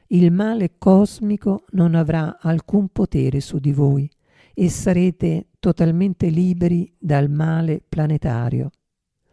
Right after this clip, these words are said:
Così non potrete più agire accumulando sopra le vostre teste ciò che chiamate il karma,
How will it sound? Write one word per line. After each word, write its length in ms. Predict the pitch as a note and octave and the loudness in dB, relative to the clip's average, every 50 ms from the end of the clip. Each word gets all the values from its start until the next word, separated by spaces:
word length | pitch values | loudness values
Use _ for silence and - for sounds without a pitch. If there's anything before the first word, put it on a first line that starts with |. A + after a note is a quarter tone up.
| _ _ _ _ _ _ _ - | _ _ _ _ _ _ _ -4
Così 520 | - - F#3 F3 D3+ F3+ G#3 G#3 G#3 - _ _ _ _ _ _ - | 2 4 4 4 4 4 2 2 0 -2 _ _ _ _ _ _ -2
non 260 | F#3 F#3 F#3 F#3 F3 | 2 4 4 4 4
potrete 480 | - G3 E3+ - G3+ G3 F3+ - F3 D#3+ | 2 0 0 2 2 0 2 0 -2 -2
più 400 | _ _ - - A3 B3+ A#3+ G3+ | _ _ -2 2 2 4 4 4
agire 680 | E3 D3+ D3+ C3+ C#3 D#3 D#3+ D3+ C#3+ B2+ C3 C#3 D#3 - - | 4 4 4 4 4 4 4 4 2 0 -2 -4 -6 -6 -4
accumulando 1080 | - D3 - - - D#3+ D#3+ D#3 D3+ D3 D#3+ D#3+ E3 E3 E3 D#3+ D3+ D3 C#3+ - - | -4 -4 -4 0 0 0 2 4 2 2 2 2 0 -2 -2 0 0 0 0 0 -4
sopra 360 | - - - - - - D#3+ | -8 -4 -2 -2 0 0 -2
le 100 | D3+ D#3 | -2 -4
vostre 460 | C#3+ D3+ D3 D3 - - - D#3 C3+ - | -2 -4 -4 -6 -6 -10 -8 -8 -6 -4
teste 600 | - D#3 D#3+ D#3+ - - - - D3 C3+ C#3 - _ _ _ _ _ | -2 -2 -2 -2 -2 -6 -8 -6 -4 -4 -4 -6 _ _ _ _ _
ciò 240 | - - - F3+ E3+ | -6 0 2 2 2
che 160 | - - D#3+ | 2 0 -4
chiamate 840 | - - - D3+ D3 D3+ D#3 D#3+ D#3+ D3+ - - C#3+ C#3+ C#3+ D3 - _ _ _ _ | -2 -2 -4 -2 -2 -2 -2 -2 -4 -4 -4 -4 -4 -4 -4 -6 -8 _ _ _ _
il 340 | F#4 G#3+ E3 D#3+ D3 - _ | 2 2 2 2 2 -2 _
karma, 720 | - - C#3 C3+ C3 C3 B2+ - - C#3+ A#2+ B2+ - - | -6 -4 -4 -2 -2 -4 -4 -6 -6 -6 -6 -6 -8 -10